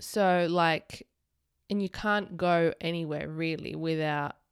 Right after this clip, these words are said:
especially during the winter months, you can't go and, um, look for something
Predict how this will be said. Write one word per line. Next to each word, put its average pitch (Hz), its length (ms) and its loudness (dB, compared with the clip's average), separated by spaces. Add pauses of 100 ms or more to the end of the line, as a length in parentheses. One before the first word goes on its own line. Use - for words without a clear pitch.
(580)
especially 165 540 -6
during 156 560 -8
the 165 120 -2
winter 180 440 -2
months, 156 420 -10
you 151 60 -10
can't 160 420 -8
go 151 520 -4 (220)
and, 156 680 -10
um, 147 460 -8 (260)
look 160 540 -8 (500)
for - 220 -4
something 156 800 -8